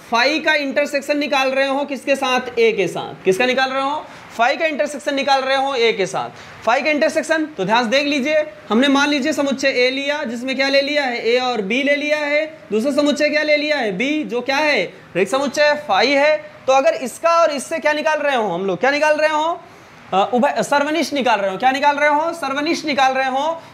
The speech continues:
हमें यहाँ एक भी ऐसा अवयव मिल, नहीं मिल रहा है जो क्या होगा, सर्वनिष्ठ हो, जो क्या हो, सर्वनिष्ठ हो, common हो, तो यहाँ जो answer मिलेगा वो क्या मिल जाएगा, हमें फाई ही मिलेगा, क्या मिलेगा, फाई ही मिलेगा, ठीक है ना।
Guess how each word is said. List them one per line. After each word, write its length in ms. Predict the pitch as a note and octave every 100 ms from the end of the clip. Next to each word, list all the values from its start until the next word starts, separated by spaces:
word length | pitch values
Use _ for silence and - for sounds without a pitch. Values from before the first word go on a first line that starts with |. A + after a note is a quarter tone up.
| -
हमें 160 | B3+
यहाँ 280 | D#4 D4 D4+
एक 260 | - C4 C4
भी 80 | D#4
ऐसा 380 | D#4 C4+ C4+ E4
अवयव 300 | D#4+ C#4 C#4
मिल, 180 | B3+ C4+
नहीं 200 | B3+ D#4
मिल 160 | D#4
रहा 220 | C#4 B3+ B3
है 180 | B3+ C#4+ - -
जो 100 | G#3
क्या 140 | A3+ D4
होगा, 420 | D4 A#3 D3+ A#2+ -
सर्वनिष्ठ 540 | - A#3+ C4+ B3+ G3 -
हो, 180 | C#3+ B2 -
जो 140 | E3
क्या 120 | G#3+ B3
हो, 180 | C4+ E4 F#4 - -
सर्वनिष्ठ 460 | C4+ D4+ D4 C#4 C4
हो, 180 | C4+ C4+
common 360 | B3+ C4 D#4+
हो, 220 | C#4 C#4
तो 280 | C#4+ - -
यहाँ 140 | A#3+ D4
जो 100 | D4
answer 300 | C4+ C4 C4
मिलेगा 320 | B3+ B3+ B3+
वो 120 | B3
क्या 160 | A#3+ A3+
मिल 160 | A3+
जाएगा, 260 | A3 A3+ A3
हमें 340 | G#3+ C#4+ F#4+ - - -
फाई 180 | A3 B3+
ही 180 | A#3+ G#3
मिलेगा, 400 | F3+ D3+ C#3 C#3
क्या 180 | D#3+ G3
मिलेगा, 400 | A3+ A#3 C4+ F#4+ - - - -
फाई 160 | A#3+
ही 140 | C4 A3
मिलेगा, 420 | G3 F3 D#3 C3 - -
ठीक 140 | A3+
है 100 | C4+
ना। 140 | D4